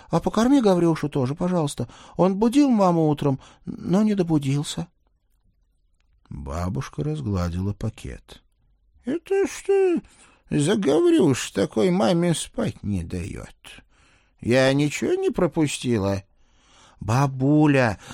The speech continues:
ты столько всего пропустила!» Мальчик вцепился в пирог, прожевал большой кусок и продолжил. «Во-первых, он ужасно старый. Зовут его Гаврила Кузьмич, но я должен называть его Гаврюшей, а то он обижается». «Старый,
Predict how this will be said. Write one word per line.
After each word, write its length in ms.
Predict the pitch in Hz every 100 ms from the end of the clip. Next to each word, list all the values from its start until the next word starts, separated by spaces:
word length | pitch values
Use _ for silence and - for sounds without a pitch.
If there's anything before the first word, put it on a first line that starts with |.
| -
ты 160 | - 143
столько 680 | - - - 180 185 170 139
всего 360 | - 156 180 156
пропустила!» 880 | 143 147 143 - 226 262 226 131 - - - -
Мальчик 440 | 85 101 92 92
вцепился 580 | - - 110 113 98 95
в 100 | -
пирог, 380 | - 98 139 - - -
прожевал 560 | - 90 101 120 120 92
большой 400 | 98 104 117 101
кусок 360 | 98 - 135
и 40 | 98
продолжил. 640 | - 98 92 95 95 - - - - -
«Во-первых, 520 | 90 110 190 214 139 117
он 80 |
ужасно 320 | 117 208 220 202
старый. 520 | - 185 156 104 - - - 87
Зовут 400 | 90 127 220 220
его 140 | 185
Гаврила 320 | 147 180 233
Кузьмич, 580 | - 202 170 147 127 - - -
но 60 | 117
я 180 | 131 196
должен 300 | 190 196 156
называть 300 | 120 139 180
его 120 | 185
Гаврюшей, 600 | 202 202 196 151 - 107
а 20 |
то 120 | 95 175
он 100 | 214
обижается». 840 | 214 165 131 113 101 - 98 98 _ _ _ _ _ _ _ _
«Старый, 960 | - - - 156 196 302 339 359 349